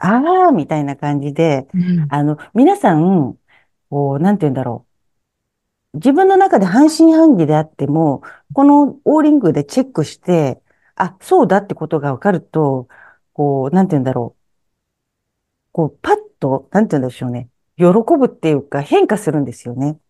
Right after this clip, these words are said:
Speaker 2: へー。
Speaker 1: ある一人の方は、自分が宇宙人タイプなのか、地球人タイプなのか、よくわかんないって言ってて。で、私もその方見てると、ちょっと変わってるから、ちょっと、地球人っぽくもないけど、宇宙、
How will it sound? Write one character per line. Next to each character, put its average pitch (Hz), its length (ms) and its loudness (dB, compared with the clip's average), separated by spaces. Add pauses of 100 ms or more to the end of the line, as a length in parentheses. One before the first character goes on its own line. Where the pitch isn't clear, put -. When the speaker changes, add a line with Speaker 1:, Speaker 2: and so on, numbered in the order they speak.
(180)
Speaker 2:
へ 160 1120 2
ー。 359 60 0
Speaker 1:
あ 381 40 2
る 294 100 2
一 - 180 -4
人 202 140 4
の 143 80 0
方 147 300 -4
は、 139 340 -4 (320)
自 190 220 2
分 320 260 4
が 320 120 2
宇 220 80 0
宙 294 220 2
人 294 180 4
タ 339 140 2
イ 330 60 0
プ - 100 -6
な 165 100 -2
の 143 100 -4
か、 165 160 -4
地 - 160 -20
球 247 220 0
人 233 160 0
タ 240 140 0
イ - 40 -4
プ - 80 -20
な 147 80 -4
の 131 100 -6
か、 151 120 -6
よ 240 100 -2
く 220 60 -4
わ 165 120 0
か 185 140 -6
ん 170 60 -6
な 123 100 -8
い 120 60 -14
っ - 20 -16
て - 60 -20 (100)
言 - 80 -20
っ - 20 -20
て - 100 -16 (220)
て。 - 80 -20 (120)
で、 294 80 0
私 359 260 0
も 392 100 0
そ 359 120 -2
の 370 80 -2
方 453 220 -2
見 392 120 0
て 208 100 0
る 165 120 -2
と、 214 340 0 (680)
ち 415 100 -2
ょ - 20 2
っ 508 60 -2
と - 100 0
変 233 140 -2
わ 254 80 2
っ 269 100 -6
て 349 100 0
る 381 100 0
か 220 160 0
ら、 196 180 0
ち 202 100 -6
ょ - 40 -2
っ - 60 -6
と、 165 200 -2 (580)
地 - 120 -20 (160)
球 392 140 0
人 392 200 -6
っ - 20 -20
ぽ 427 140 -4
く 415 100 -2
も 233 140 2
な 202 120 0
い 208 80 0
け 156 120 -2
ど、 147 80 0
宇 147 60 -2
宙、 220 440 -2